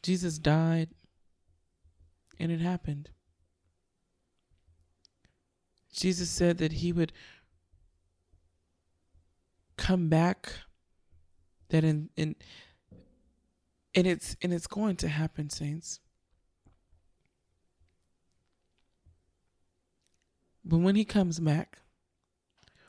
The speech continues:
will you be found doing his work? Will you be found doing the work of the Father?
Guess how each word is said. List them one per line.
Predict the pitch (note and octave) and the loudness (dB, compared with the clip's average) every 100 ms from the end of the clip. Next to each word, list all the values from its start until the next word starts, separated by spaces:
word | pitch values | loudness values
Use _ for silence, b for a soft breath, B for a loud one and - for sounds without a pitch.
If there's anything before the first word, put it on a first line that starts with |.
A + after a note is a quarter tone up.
| b _ | b _
will | E3 G#3+ | 4 4
you | A3+ A#3 | 4 2
be | G#3+ G#3 | 0 0
found | G#3 G3 E3 D#3 E3+ - _ _ _ _ _ _ _ - | 2 4 4 2 -4 -10 _ _ _ _ _ _ _ -4
doing | D#3 D#3 D3+ | 0 0 0
his | C#3+ D3 | -2 -2
work? | E3 - - - - _ _ _ _ _ _ B B B B | -4 -6 -14 -20 -20 _ _ _ _ _ _ B B B B
Will | E3 A3 | 2 4
you | B3 A#3+ | 4 2
be | G#3+ | 0
found | G#3 - G3 F#3 E3 D#3 D#3 b b b - | -2 2 4 6 4 2 0 b b b -4
doing | E3 F3+ E3 | 0 2 2
the | |
work | D#3 E3 F3 - | 2 2 0 -2
of | E3 D#3 | -4 -4
the | D3+ | -6
Father? | - D3 D3 D3+ | -6 -4 -4 -6